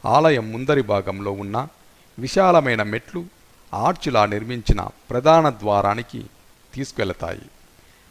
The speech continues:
ఆలయ నిర్మాణ శైలి బుద్ధ విహార నిర్మాణ శైలిని పోలి ఉంటుంది. బద్రీనాథ్ ఆలయం ఆదిశంకరాచార్యులచే స్థాపించబడి అభివృద్ధి చెందిన వైష్ణవ దేవాలయం.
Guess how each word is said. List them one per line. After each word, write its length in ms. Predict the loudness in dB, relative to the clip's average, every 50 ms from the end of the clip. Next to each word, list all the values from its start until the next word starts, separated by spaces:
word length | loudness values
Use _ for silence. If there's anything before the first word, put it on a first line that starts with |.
| _ _ _ -8
ఆలయ 340 | -2 0 2 2 4 2 2
నిర్మాణ 480 | 0 -2 -4 -4 -4 -4 -4 -4 -4 -2
శైలి 420 | -2 -2 -2 -2 -2 -6 -10 -14 -14 _ _ -20 _ _ _ _ _ -14
బుద్ధ 280 | -10 -10 -8 -4 -2
విహార 500 | -2 -2 -2 -4 0 2 4 4 4 4
నిర్మాణ 460 | 2 -2 -4 -6 -4 -4 -4 -2 -4 -4
శైలిని 400 | -4 -4 -4 -4 -4 -6 -10 -12
పోలి 280 | -12 -10 -10 -8 -8
ఉంటుంది. 560 | -8 -10 -12 -12 -14 -14 -14 -14 -16 -16 -18 _ _ _ _ _ _ _ _ _ _ _ _ _ _ _ _ _ _ _ _ _ _ _ _ _ _ _ _ _ _ _ _ _ _ _ _ -20 _ _ _ _ -18
బద్రీనాథ్ 600 | -8 -4 -4 -4 -4 -2 -4 -2 0 0 0 -2 -2 -6 -6
ఆలయం 460 | -4 -2 -2 0 -2 -4 -6 -8 -14 -18 _ _ _ _ _ _ _ _ _ -6
ఆదిశంకరాచార్యులచే 1400 | -2 -2 -2 -2 -2 -4 -4 -4 -2 0 2 2 2 2 0 -2 0 0 0 0 -2 -8 -10 -8 -8 -10 -10 -10 -16 -20 _ _ _ -10
స్థాపించబడి 720 | -4 -2 -2 -2 -2 -4 -6 -6 -4 -4 -4 -6 -6 -10 -12 _ _ _ _ _ _ -20 _ _ -8 -4
అభివృద్ధి 480 | -2 -2 0 -2 -4 -4 -4 -6 -8 -6 -4 -4
చెందిన 260 | -4 -4 -2 -4 -4
వైష్ణవ 480 | -4 -4 -4 -6 -6 -4 -4 -4 -4 -2
దేవాలయం. 580 | -2 -2 -2 0 -2 -2 -2 -2 -6 -8 -12